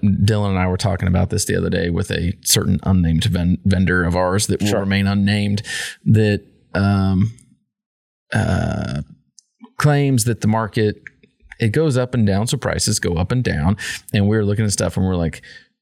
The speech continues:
Speaker 1: "We don't think it's ever going down." Like, it's what they say, that it goes up and it goes down, but we're like, "I don't think we've ever had any
Speaker 2: It ever
Speaker 1: periods where it
Speaker 2: go-,
Speaker 1: goes down."
Speaker 2: right.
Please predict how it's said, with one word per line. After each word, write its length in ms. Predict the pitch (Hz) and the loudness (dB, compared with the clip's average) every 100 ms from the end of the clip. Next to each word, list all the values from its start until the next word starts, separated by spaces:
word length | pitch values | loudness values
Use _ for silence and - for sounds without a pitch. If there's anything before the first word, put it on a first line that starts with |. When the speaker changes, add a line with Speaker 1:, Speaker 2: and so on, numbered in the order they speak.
| _ _ _ _ - | _ _ _ _ 0
Speaker 1:
"We 100 | 98 | 0
don't 120 | 107 | 2
think 140 | 123 | 0
it's 100 | 107 | 0
ever 160 | 95 95 | 0 0
going 200 | 87 71 | 0 -2
down." 260 | - 92 - - _ _ | 0 0 -2 -10 _ _
Like, 280 | - - - - - - _ _ _ _ _ _ | -4 -4 -8 -20 -20 -20 _ _ _ _ _ _
it's 100 | - | -4
what 100 | 160 | -2
they 100 | 131 | -2
say, 420 | 113 135 151 82 73 | -2 -2 -2 -2 0
that 160 | 90 | 0
it 160 | 85 - | 0 -2
goes 220 | 117 107 | -2 0
up 200 | 107 110 | -2 -2
and 80 | 92 | -2
it 40 | |
goes 200 | 107 101 | 0 0
down, 340 | 113 117 92 85 | 0 0 0 0
but 180 | 87 - | -2 -2
we're 140 | 101 | -2
like, 200 | 92 - _ _ _ - | -2 -8 _ _ _ 0
"I 40 | |
don't 160 | 117 117 | 2 2
think 120 | 107 | 0
we've 140 | 104 | 0
ever 160 | 104 104 | 0 0
had 160 | 107 104 | 0 2
any 180 | 98 - _ _ _ _ - - | 0 -2 _ _ _ _ -8 -4
Speaker 2:
It 140 | 120 | -2
ever 120 | - 127 | 2 2
Speaker 1:
periods 200 | 117 101 | 2 2
where 160 | 107 | 0
it 40 | 101 | 2
Speaker 2:
go-, 60 | |
Speaker 1:
goes 140 | 113 101 | 0 0
down." 260 | 123 113 78 | 0 0 -2
Speaker 2:
right. 260 | 117 107 | -2 -4